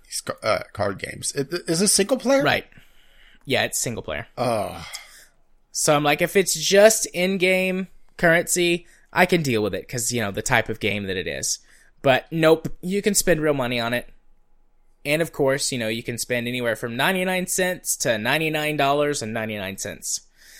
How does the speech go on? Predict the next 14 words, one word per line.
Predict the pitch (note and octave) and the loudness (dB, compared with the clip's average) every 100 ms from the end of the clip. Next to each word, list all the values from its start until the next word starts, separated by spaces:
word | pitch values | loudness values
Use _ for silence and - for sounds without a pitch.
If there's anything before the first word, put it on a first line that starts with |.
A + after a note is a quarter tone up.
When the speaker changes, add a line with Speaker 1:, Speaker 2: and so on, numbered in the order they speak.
| - - _ _ | -20 -20 _ _
Speaker 2:
And | C3+ | -2
I | C3+ | 0
immediately | C3+ D#3 E3+ C3+ C3 | 0 0 0 0 -2
went, | A#2 - _ A#2 | -4 -8 _ 0
"Nope, | C#3+ G#3 - _ - | 2 2 -4 _ -14
fuck | - E3+ - | 2 2 6
this," | G#3 F3+ - - | 6 6 2 -2
and | A#2 A#2+ | -4 0
I | A#2 | 2
uninstalled | B2 C#3+ C#3+ D3+ C#3 | 2 0 0 0 2
it | D3 D3 A#2 | 2 0 -2
and | A#2 B2 | -2 -2
refunded | A#2 - F2 C#2+ | -4 -6 -6 -8
it. | - | -12